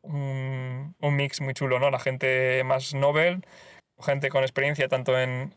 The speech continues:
en los Women Camp como en, en eventos más, eh, largos y, y está muy guay el, el ambiente que hay. Al final es como una,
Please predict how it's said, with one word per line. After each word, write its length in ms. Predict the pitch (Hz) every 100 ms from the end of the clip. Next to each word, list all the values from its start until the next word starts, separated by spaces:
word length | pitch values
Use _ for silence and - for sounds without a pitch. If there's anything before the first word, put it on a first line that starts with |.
| -
en 120 | 127
los 180 | 127 123
Women 300 | 135 135 135
Camp 220 | 143 143
como 300 | 143 135 135
en, 380 | 135 135 135 156
en 120 | 143
eventos 380 | 135 135 135 135
más, 400 | 135 135 135 -
eh, 300 | 135 131 131
largos 500 | 135 147 147 156 147
y, 320 | 127 127 127 -
y 120 | 131
está 200 | 120 135
muy 140 | 131 123
guay 220 | 131 127
el, 360 | 123 127 123 -
el 120 | - 131
ambiente 360 | 127 135 131
que 100 | 123
hay. 420 | 135 151 139 131 120 - - _ - _ _ 127
Al 100 | 123
final 160 | 131 135
es 80 |
como 260 | - 123 123
una, 500 | 127 120 120 127 131